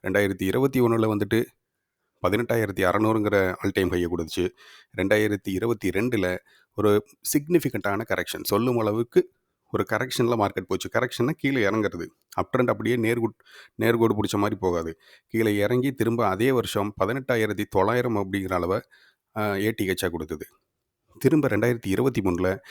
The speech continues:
இப்ப இருபத்தோராயிரத்தி எட்நூறுங்கிறத கொடுத்துருக்கு. சரிங்களா? அப்ப ரெண்டாயிரத்தி இருபத்தி மூணுல இது எப்படி இருக்கும் அப்படிங்கிற ஒரு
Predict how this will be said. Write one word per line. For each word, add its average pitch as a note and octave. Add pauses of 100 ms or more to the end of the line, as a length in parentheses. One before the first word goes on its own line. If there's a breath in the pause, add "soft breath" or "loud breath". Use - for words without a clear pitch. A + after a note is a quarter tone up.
(180 loud breath)
இப்ப G#2
இருபத்தோராயிரத்தி A2+
எட்நூறுங்கிறத G2+
கொடுத்துருக்கு. E2 (720)
சரிங்களா? F2 (280 loud breath)
அப்ப G2+
ரெண்டாயிரத்தி A2
இருபத்தி B2+
மூணுல F#2+ (280 loud breath)
இது G#2
எப்படி G#2
இருக்கும் G2 (540)
அப்படிங்கிற F2+
ஒரு F#2+